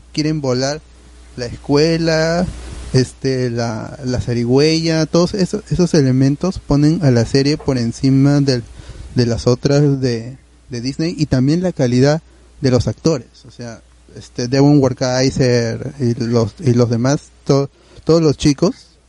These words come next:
son muy buenos actores, incluso cuando tenían pequeños papeles, e-, eran importantes y se hacían clásicos en, en, en la serie, o sea, no,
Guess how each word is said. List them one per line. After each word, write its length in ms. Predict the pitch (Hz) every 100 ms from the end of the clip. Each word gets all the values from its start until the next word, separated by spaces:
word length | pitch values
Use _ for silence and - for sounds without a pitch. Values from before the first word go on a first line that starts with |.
| _
son 320 | - 147 147 143
muy 220 | 151 220
buenos 320 | 196 202 214
actores, 440 | 139 - 190 165 135
incluso 280 | 143 180
cuando 240 | 180 160 131
tenían 520 | 127 123 151 165 156 - - - _ _ _ -
pequeños 460 | - 123 143 156 165
papeles, 640 | 131 117 135 131 151 - -
e-, 140 | 143 156
eran 240 | 151 170
importantes 640 | 156 143 113 139 143 180 160
y 80 |
se 120 | 135 117
hacían 420 | 135 139 143 127
clásicos 760 | - 127 147 156 135 131 117
en, 320 | 120 120 123 -
en, 220 | - 123 123
en 100 | 123
la 120 | 120
serie, 320 | - 190 139
o 40 | 117
sea, 420 | 135 135 127 120
no, 380 | 120 131 139